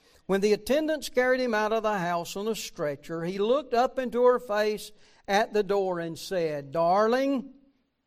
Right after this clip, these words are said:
I'll see you in the morning." These were to be the last words that Peter would ever say to Catherine this side of heaven.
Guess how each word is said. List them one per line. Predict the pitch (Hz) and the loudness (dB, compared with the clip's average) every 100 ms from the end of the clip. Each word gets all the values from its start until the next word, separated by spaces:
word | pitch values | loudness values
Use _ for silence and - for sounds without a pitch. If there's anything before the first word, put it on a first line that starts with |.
| - | -8
I'll | 147 151 | -2 -2
see | 143 - 233 269 | -4 -10 -8 -8
you | 214 160 156 | -8 -8 -6
in | 165 180 | -4 -4
the | 202 | -4
morning." | 214 202 180 156 143 131 131 - _ _ _ _ _ _ _ _ _ | -2 -2 -2 -4 -6 -8 -12 -18 _ _ _ _ _ _ _ _ _
These | 135 196 294 269 165 156 | -2 2 4 2 0 -6
were | 175 202 | -2 0
to | 170 | 0
be | 202 | -2
the | 180 175 | 0 -2
last | 165 180 208 220 208 | 0 0 2 0 -4
words | 202 214 214 180 156 - | -4 0 2 2 -2 -8
that | 180 - - | -10 -10 -8
Peter | 233 226 165 160 | -6 -4 -6 -8
would | 147 151 | -6 -4
ever | 160 214 220 220 208 | 0 0 0 -2 -4
say | - 180 170 151 139 - _ _ - | -6 -4 -4 -6 -10 -16 _ _ -12
to | 170 | -10
Catherine | 170 180 190 175 - 151 151 | -10 -8 -8 -8 -12 -10 -10
this | 147 156 | -8 -10
side | - 170 160 | -8 -8 -6
of | 147 | -8
heaven. | 139 165 151 131 127 131 | -8 -6 -8 -10 -12 -12